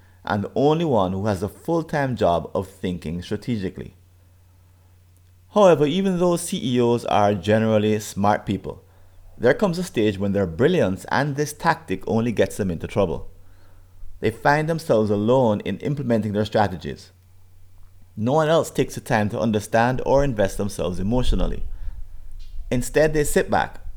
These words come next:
and wait for the boss man or lady to do all the big picture thinking, as usual. In a small company with a Snow White organizational structure, i e a strong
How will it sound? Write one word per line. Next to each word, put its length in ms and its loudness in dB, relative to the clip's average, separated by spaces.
and 160 2
wait 240 4
for 80 0
the 100 0
boss 320 6
man 400 2
or 220 2
lady 400 -2
to 100 0
do 200 4
all 400 10
the 100 -4
big 320 0
picture 280 -2
thinking, 540 -6
as 260 -2
usual. 500 -8
In 100 -6
a 40 -2
small 300 0
company 420 -2
with 460 -4
a 340 -4
Snow 420 -2
White 500 0
organizational 680 -4
structure, 460 -8
i 140 2
e 300 -4
a 60 -6
strong 580 2